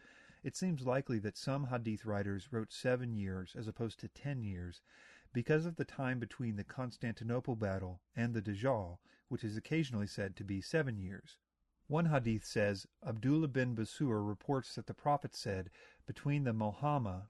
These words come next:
the final war or battle, and the conquest of the city, i e Constantinople, there will be six years, and the Dajjal shall appear in the seventh year.'"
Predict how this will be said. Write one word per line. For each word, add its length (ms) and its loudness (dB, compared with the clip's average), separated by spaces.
the 100 -6
final 440 2
war 320 0
or 160 -4
battle, 480 2
and 160 0
the 40 -2
conquest 580 2
of 80 -2
the 100 -4
city, 540 2
i 140 -2
e 180 0
Constantinople, 920 -2
there 120 4
will 80 6
be 140 4
six 400 -2
years, 400 0
and 120 0
the 80 2
Dajjal 600 2
shall 240 0
appear 380 -2
in 140 -6
the 80 -2
seventh 440 0
year.'" 280 -10